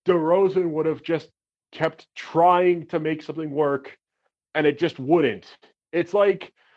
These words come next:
it's like comparing a guy who is giving a speech in,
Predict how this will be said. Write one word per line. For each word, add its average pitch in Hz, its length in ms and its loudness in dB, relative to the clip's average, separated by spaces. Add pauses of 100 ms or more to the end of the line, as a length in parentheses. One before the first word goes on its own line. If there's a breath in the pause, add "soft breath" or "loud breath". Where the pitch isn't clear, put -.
(140)
it's 156 140 -4
like 233 120 2
comparing 185 760 2 (360)
a 151 80 0
guy 151 640 0
who 135 540 -4 (480)
is 135 160 -6
giving 175 300 0
a 175 60 2
speech 160 520 -8
in, 156 160 -6